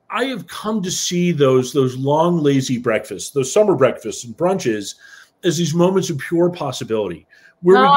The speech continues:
Speaker 1: can
Speaker 2: that's a beautiful expression.
Speaker 1: Right? So we, we have those big dreams. And I think when we take the time to dream big, we, we create better aspirations for what we actually go out and do, e-, whether those aspirations are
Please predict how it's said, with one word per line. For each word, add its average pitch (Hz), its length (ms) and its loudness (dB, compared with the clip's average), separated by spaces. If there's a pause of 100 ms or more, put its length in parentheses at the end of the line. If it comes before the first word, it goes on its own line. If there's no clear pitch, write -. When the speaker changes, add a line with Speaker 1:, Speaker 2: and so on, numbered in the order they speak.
Speaker 1:
can 277 160 6
Speaker 2:
that's 302 220 2
a 330 40 -2
beautiful 277 380 -2
expression. 170 1000 -6 (100)
Speaker 1:
Right? 190 180 4
So 202 140 -2
we, 190 160 0
we 196 200 -2
have 202 220 -2
those 175 200 2
big 160 340 -2
dreams. 147 540 -2
And 151 160 -6
I 156 80 -2
think 254 400 -8
when 170 180 -4
we 156 100 -6
take 208 280 -6
the 185 80 -8
time 151 300 -4
to 131 60 -8
dream 190 440 -2
big, 120 440 0 (540)
we, 160 560 0
we 170 300 -2 (160)
create 175 600 4
better 156 240 4
aspirations 165 580 2
for 160 120 -4
what 156 220 0
we 151 140 0
actually 143 300 -2
go 135 180 2
out 147 140 0
and 135 100 -4
do, 190 240 6
e-, 247 340 -10
whether 233 280 4
those 185 200 6
aspirations 170 680 0
are 135 460 4